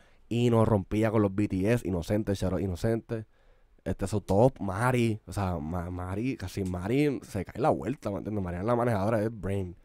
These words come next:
Si ella se cae, es una guerrera. Si ella se cae, todo se cae porque nosotros podemos ser los más creativos del mundo, pero si no hay nadie moviendo las fichas y decirle, "Mira,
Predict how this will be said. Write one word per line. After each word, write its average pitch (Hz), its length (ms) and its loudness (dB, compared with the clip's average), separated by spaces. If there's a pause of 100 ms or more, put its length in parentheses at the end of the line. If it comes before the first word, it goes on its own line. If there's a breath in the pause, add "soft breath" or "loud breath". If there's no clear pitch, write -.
(300)
Si - 120 -8
ella 110 140 4
se 160 160 6
cae, 127 220 4
es 107 40 4
una 139 140 4
guerrera. 110 440 4
Si 101 100 -2
ella 117 120 4
se 160 140 4
cae, 156 320 2 (360)
todo 104 140 0
se 151 140 4
cae 156 220 6
porque 113 420 2 (420)
nosotros 107 220 0
podemos 143 200 2
ser 143 80 0
los 123 100 4
más 123 120 0
creativos 110 300 2
del 98 120 0
mundo, 120 280 0
pero 92 160 -2
si 95 100 -8
no 87 60 -8
hay 87 80 -8
nadie 101 220 -2
moviendo 107 320 2
las 92 120 0
fichas 117 280 -2
y - 20 2
decirle, 95 240 -4
"Mira, 95 260 -4